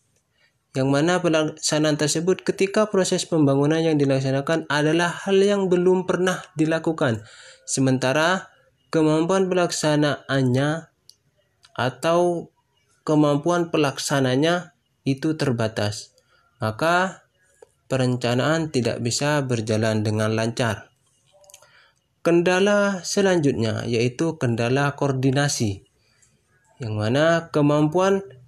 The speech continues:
koordinasi desa yang minim seringkali menghambat kesuksesannya dalam pelaksanaan pembangunan ekonomi perdesaan tersebut. Kendala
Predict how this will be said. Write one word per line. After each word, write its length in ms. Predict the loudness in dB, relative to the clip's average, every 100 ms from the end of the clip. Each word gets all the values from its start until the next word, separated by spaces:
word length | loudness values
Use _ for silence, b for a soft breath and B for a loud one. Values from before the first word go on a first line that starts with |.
| -20 -4
koordinasi 800 | -2 0 0 2 0 0 0 0
desa 400 | 0 0 0 2
yang 320 | 2 2 2
minim 640 | 4 4 2 2 0 -2 -12 -20 -20 _ _ _ B B B -8
seringkali 640 | 0 2 2 2 2 4
menghambat 640 | 4 2 2 2 2 -2 -4
kesuksesannya 1300 | -2 0 -2 -4 -2 -2 0 0 2 2 2 2 -2 -12 _ _ _ _ -2
dalam 480 | 0 2 2 0 0
pelaksanaan 880 | 0 -2 -2 -2 -2 0 0 -2 0
pembangunan 720 | 0 0 0 -2 -2 -2 -2 -4
ekonomi 720 | -4 -2 -2 0 2 0 -2 B B B -8
perdesaan 960 | -4 -4 0 0 0 -2 0 0 0 -4 -6 -6 -8
tersebut. 560 | -4 -2 0 2 4 2 0 -6 -8 -8 -8 -10 -10 -14 B B B B -6 -2
Kendala 400 | 0 2 2